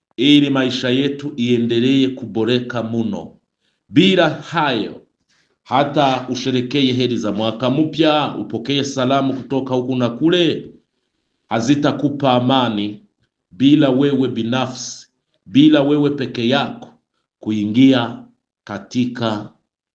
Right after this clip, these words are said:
uhusiano bora na muumba wako. Nakutakia mwaka huu tunayoanza leo, katika nyumba yako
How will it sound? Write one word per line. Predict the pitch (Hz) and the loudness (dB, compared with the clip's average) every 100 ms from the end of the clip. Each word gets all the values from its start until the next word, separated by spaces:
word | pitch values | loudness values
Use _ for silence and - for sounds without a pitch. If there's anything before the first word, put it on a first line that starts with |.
| - | -14
uhusiano | 101 101 101 - 101 110 110 104 104 98 - _ _ | -4 -2 -2 -2 0 0 0 -2 -4 -8 -12 _ _
bora | 85 82 135 113 90 87 87 - _ _ | -8 2 2 4 0 -6 -10 -16 _ _
na | 92 92 | -12 -10
muumba | 92 87 - 113 110 107 104 104 _ - | -10 -10 -4 -2 0 -2 -2 -6 _ -14
wako. | 80 98 82 - - _ _ - - _ | -4 -2 -4 -8 -20 _ _ -20 -20 _
Nakutakia | 101 104 - 117 123 139 | -10 -6 -2 0 4 4
mwaka | 131 123 120 117 | 4 0 -2 -2
huu | 143 147 143 - - _ _ _ _ | 2 2 0 -4 -16 _ _ _ _
tunayoanza | - 104 131 139 135 127 120 117 127 139 131 131 | -12 -2 2 2 2 2 -2 -4 -4 -2 0 0
leo, | 123 117 90 - - _ _ _ _ _ _ _ _ | 0 0 -2 -8 -20 _ _ _ _ _ _ _ _
katika | 104 - 147 147 135 123 117 113 | -4 2 2 4 2 2 -2 -6
nyumba | 117 117 117 | -4 0 2
yako | 131 135 135 110 98 | 2 0 -4 -8 -8